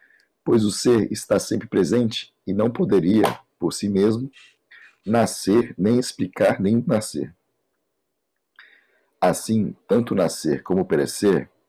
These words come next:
são produzidos pelas qualidades negativas. O fato de ter um conteúdo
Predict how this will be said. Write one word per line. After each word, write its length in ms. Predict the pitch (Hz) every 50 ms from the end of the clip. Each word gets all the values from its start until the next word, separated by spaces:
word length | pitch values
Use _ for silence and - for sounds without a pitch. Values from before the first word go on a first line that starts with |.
| _ _ _ _ _ _ _ _ _ _ _ _ _
são 260 | - - - 113 110 107
produzidos 680 | - - - 98 113 98 90 80 85 85 98 - -
pelas 240 | - 110 107 107 113
qualidades 640 | - 90 95 98 101 90 85 76 80 80 82 92
negativas. 840 | 101 110 113 120 123 - - - 92 87 73 65 - - - - _ _ _ _ _ _ _ _ _ _ _ _ - _ _ - - - _ _ -
O 100 | 90 95
fato 360 | - - 120 113 113 - 107
de 140 | 92 135 123
ter 140 | - 113 104
um 80 | 101
conteúdo 800 | - - 104 95 90 - 92 85 98 107 104 90 85 - - -